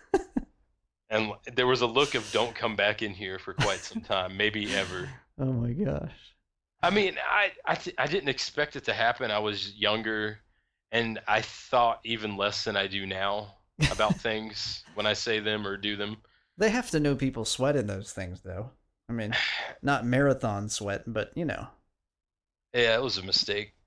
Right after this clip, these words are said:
Speaker 1: Yeah.
Speaker 2: <laughs> It was like, I got
Speaker 1: Oh.
Speaker 2: punched by a child. It was
Speaker 1: Yeah.
Speaker 2: a weird time.
Speaker 1: I hope you have pictures. We can put those online.
Speaker 2: I don't. There were no pictures taken of that night.
Speaker 1: Mm.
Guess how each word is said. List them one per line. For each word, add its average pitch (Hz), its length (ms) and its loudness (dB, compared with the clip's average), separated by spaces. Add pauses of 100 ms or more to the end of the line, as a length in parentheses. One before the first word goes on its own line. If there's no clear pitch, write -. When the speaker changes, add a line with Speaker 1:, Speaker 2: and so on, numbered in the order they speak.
(120)
Speaker 1:
Yeah. 62 180 -4
Speaker 2:
<laughs> - 40 6 (360)
It - 340 0 (100)
was - 220 -6 (160)
like, - 920 -4 (1400)
I 117 140 4
got 117 160 2
Speaker 1:
Oh. 107 80 -2
Speaker 2:
punched 123 500 -2
by 107 180 2
a 104 40 0
child. 110 840 2
It 120 80 -12
was 131 140 -2
Speaker 1:
Yeah. 131 260 2
Speaker 2:
a 127 40 0
weird 107 180 -4
time. 110 400 -14 (540)
Speaker 1:
I 135 100 2
hope 165 180 2
you 139 80 2
have 127 140 0
pictures. 110 640 -2
We 120 100 -10
can 113 140 -8
put 120 160 -4
those 107 200 -2
online. 104 400 -6 (260)
Speaker 2:
I 123 100 4
don't. 120 400 0 (180)
There 117 140 -2
were 113 80 0
no 117 180 2
pictures 120 380 -2
taken 113 320 0
of 107 60 2
that 107 160 0
night. 110 300 -2 (220)
Speaker 1:
Mm. 110 260 -2